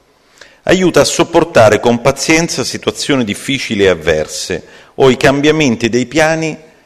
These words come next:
che il dinamismo della realtà impone. È un invito ad assumere la, la tensione tra pienezza e limite,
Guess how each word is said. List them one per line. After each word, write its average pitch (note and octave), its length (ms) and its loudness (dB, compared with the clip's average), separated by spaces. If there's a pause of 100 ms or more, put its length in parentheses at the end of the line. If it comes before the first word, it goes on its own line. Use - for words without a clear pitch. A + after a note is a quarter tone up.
(140)
che A#2+ 140 2
il G#2+ 100 2
dinamismo B2+ 680 2
della G#2+ 240 4
realtà G#2 420 0
impone. D2 580 -12 (920)
È - 80 -2
un F3 100 4
invito F3 360 2
ad B2+ 60 4
assumere C3+ 500 2
la, A2+ 260 0
la A#2+ 160 2
tensione E3 720 0
tra A2+ 220 2
pienezza D3 640 0
e - 20 6
limite, A2 720 -2